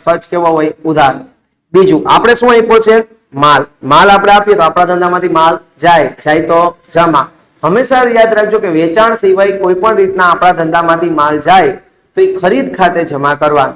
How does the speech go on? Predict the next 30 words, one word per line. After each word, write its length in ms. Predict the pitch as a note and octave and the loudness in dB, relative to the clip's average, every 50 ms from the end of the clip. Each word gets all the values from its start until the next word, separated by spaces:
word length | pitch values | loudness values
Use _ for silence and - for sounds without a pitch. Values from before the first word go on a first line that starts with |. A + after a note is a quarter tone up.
| _ _ _ | _ _ _
શું 160 | - - - | -10 -10 -2
કામ 200 | - A3 A3+ A3 | 0 0 2 2
એને? 140 | A3 A3+ A3+ A3+ - - - _ _ _ | 2 0 0 -4 -8 -14 -20 _ _ _
કારણ 160 | - G#3+ A3 | -2 0 2
કે 60 | G#3+ | 2
આ 80 | G#3 G#3+ | 2 2
લોકો 180 | A#3 A#3 A#3 | 2 2 2
એઝ્યુમ 360 | A#3+ A3 G#3 - A3 B3+ C4 C4 | 2 4 2 2 2 0 0 2
કરે 160 | B3 A#3 A3+ A3 | 2 2 2 2
છે 100 | G#3+ G3 | 0 0
કે 100 | E3+ D#3+ | -2 -4
જે 260 | - - F3+ G#3 A#3+ | -2 2 2 2 4
માલની 300 | A#3 A#3 A3+ A#3 A#3 A3+ | 4 2 2 2 0 0
આપણે 220 | A3 G#3+ - A3 | -2 -2 -4 -6
ખરીદી 400 | A3 - - G3 A3 A3 B3 B3 A#3+ | -8 -4 -2 0 0 0 0 0 0
કરી 160 | A#3+ A#3 B3 | 0 0 0
હતી 100 | A#3 A#3 | -2 -2
ને, 120 | G3+ F3 E3 - - _ _ | -2 -2 -4 -6 -12 _ _
એ 100 | F#3+ G#3 A3+ A3+ A3 A3 | -6 -6 -4 -6 -8 -10
ખરીદીમાંથી 600 | - - F#3 F#3 G3+ G3 G#3 G3+ G3 F#3 F#3+ G#3 | -8 -6 -4 -2 -2 -2 -2 -2 -2 0 0 0
જ 40 | F#3+ | 0
આપણે 200 | F#3 F3 - F3 | 0 -2 -2 -2
માલ 220 | D#3+ D#3 D#3 D#3+ D#3 | 0 0 0 2 2
આપીએ 300 | D3 D3 - D#3+ D3+ C#3 | 2 0 0 -2 -4 -4
છીએ. 220 | - - - C3+ - _ _ _ _ _ _ _ _ _ - | -4 -8 -14 -14 -16 _ _ _ _ _ _ _ _ _ 2
ખરીદી 280 | F#3 G3 G#3 G#3 A#3 | 2 4 4 4 4
આપણે 240 | A3+ A3+ A3 A3 A#3 | 4 4 4 2 2
ઉધાર 300 | A3+ G#3+ G#3 G#3+ A3 A3+ A3 | 2 2 4 4 4 4 4
કરીએ 300 | A3+ A3+ A3+ A#3 A#3 A#3 A3 | 4 4 2 2 2 0 0
છીએ, 220 | A3+ A3+ A3+ A#3 | 0 0 0 0